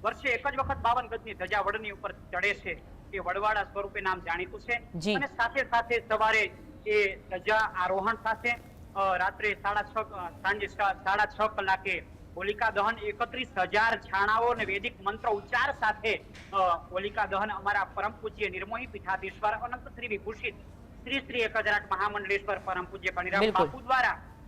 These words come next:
Speaker 1: અ, ધાણી, ખજૂર અને એના દ્વારા લોટાથી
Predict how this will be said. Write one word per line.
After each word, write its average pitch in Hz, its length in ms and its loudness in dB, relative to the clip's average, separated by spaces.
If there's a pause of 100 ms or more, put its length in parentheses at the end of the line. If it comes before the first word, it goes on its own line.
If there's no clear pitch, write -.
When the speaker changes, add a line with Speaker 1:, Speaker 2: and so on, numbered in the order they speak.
(100)
Speaker 1:
અ, 180 240 4 (400)
ધાણી, 202 500 -2 (320)
ખજૂર 202 380 2 (320)
અને 196 380 0 (240)
એના 190 200 0
દ્વારા 208 360 2
લોટાથી 208 600 -2